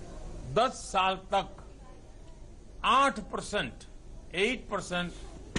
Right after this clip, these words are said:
सुनिश्चित रिटर्न मिलता है। प्रधानमंत्री सुरक्षा बीमा योजना के तहत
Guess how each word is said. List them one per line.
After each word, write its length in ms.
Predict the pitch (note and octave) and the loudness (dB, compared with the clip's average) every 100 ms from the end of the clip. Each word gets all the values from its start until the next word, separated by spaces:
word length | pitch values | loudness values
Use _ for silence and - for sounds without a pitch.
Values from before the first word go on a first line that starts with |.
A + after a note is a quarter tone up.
| - - | -4 -10
सुनिश्चित 880 | - - G#3 A3 B3 - B3 B3+ F#3 | -6 4 8 8 8 6 4 4 6
रिटर्न 300 | E3 D#3+ G3+ | 4 6 4
मिलता 360 | F3+ C#3 - A#2+ | 6 4 2 -2
है। 200 | G2 - - - - - - - - - | -2 -8 -10 -10 -10 -10 -10 -10 -8 0
प्रधानमंत्री 680 | A#2+ C3 D#3 D#3 D3 C#3+ C#3+ | 4 4 4 4 2 2 0
सुरक्षा 420 | C3 C3+ A#2+ C3+ | 0 -2 2 2
बीमा 280 | B2+ B2+ B2 | 4 4 6
योजना 480 | B2+ C#3+ D#3+ F3 F3+ F3+ - - | 6 6 6 6 4 0 -6 0
के 80 | D#3 | 2
तहत 520 | D#3+ D#3 F#3+ G3 | 4 6 6 4